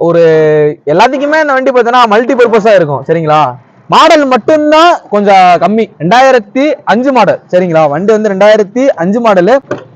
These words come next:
ரியர் பாருங்க, காரோட ரியர் பாருங்க. எனக்கும் டிரைவர் சீட், டிரைவர் சீட் பாத்தீங்கன்னா ஃபுல்லா பின்னாடி தள்ளி தான் வச்சிருக்கேன். ரெண்டு பேத்துக்கும் லெக் ரூம் பாருங்க எந்த மாதிரி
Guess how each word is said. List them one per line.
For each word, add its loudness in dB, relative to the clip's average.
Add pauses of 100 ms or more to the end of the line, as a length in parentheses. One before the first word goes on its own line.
(1080)
ரியர் 4
பாருங்க, 2 (3000)
காரோட 2 (100)
ரியர் 2
பாருங்க. -2 (580)
எனக்கும் 0 (160)
டிரைவர் 2
சீட், -4
டிரைவர் 0
சீட் -2
பாத்தீங்கன்னா -2
ஃபுல்லா 0
பின்னாடி -4
தள்ளி -4
தான் 2
வச்சிருக்கேன். -6 (480)
ரெண்டு -2
பேத்துக்கும் 0 (140)
லெக் -2
ரூம் -4
பாருங்க -2
எந்த -4
மாதிரி -2